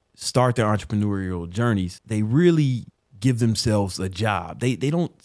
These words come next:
necessarily start a business as much as they give themselves a job, right? Wh-, what I mean by that, like, if you're a barber,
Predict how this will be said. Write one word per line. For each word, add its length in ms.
necessarily 440
start 280
a 60
business 520
as 200
much 240
as 80
they 100
give 300
themselves 760
a 100
job, 520
right? 260
Wh-, 200
what 140
I 80
mean 220
by 120
that, 260
like, 220
if 160
you're 160
a 60
barber, 640